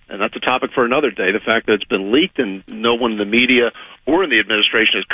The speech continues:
commented on how disgraceful and outside of the norms. We heard for years about norms, how outside of the norms that leak is. But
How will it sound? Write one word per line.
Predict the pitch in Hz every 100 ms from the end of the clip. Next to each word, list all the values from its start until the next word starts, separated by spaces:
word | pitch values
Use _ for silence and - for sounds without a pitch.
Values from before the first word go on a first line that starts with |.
| -
commented | 123 117 107 110
on | 98
how | 101 113
disgraceful | 95 - - 127 127 - 123 107
and |
outside | 95 104 - 113 110
of | 90
the | 92
norms. | 104 131 123 110 107
We | 98
heard | 104
for | -
years | 101 110 104
about | 95 85
norms, | 101 123 90 -
how | 107 92
outside | - - 127 131
of |
the | 104
norms | 107 135 127 98
that | 104 101 104
leak | 123 151
is. | 110 85 - - - - -
But | -